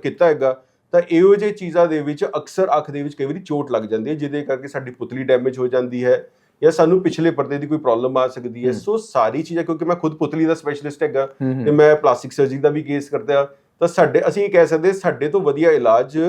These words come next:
Speaker 1: ਹੋਰ ਕਿਤੇ ਤੁਹਾਨੂੰ ਨਹੀਂ ਮਿਲ ਸਕਦਾ। ਅਸੀਂ ਚੋਟ ਲੱਗੇ ਕੇਸਾਂ ਦੇ ਲਈ ਤੁਹਾਨੂੰ ਕੋਈ ਵੀ ਪੀ ਜੀ ਆਈ ਜਾਣ ਦੀ ਲੋੜ ਨਹੀਂ ਪਏਗੀ।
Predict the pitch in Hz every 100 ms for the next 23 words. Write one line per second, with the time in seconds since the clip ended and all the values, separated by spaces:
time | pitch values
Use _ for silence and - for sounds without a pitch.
0 | 208 - _ _ - 151 160 - 160 156
1 | 147 156 131 156 131 113 113 110 165 233
2 | - 127 156 170 208 _ _ _ - 190
3 | 220 208 175 - 143 143 143 156 185 165
4 | 143 151 156 190 190 139 160 185 170 143
5 | 135 123 110 107 95 95 127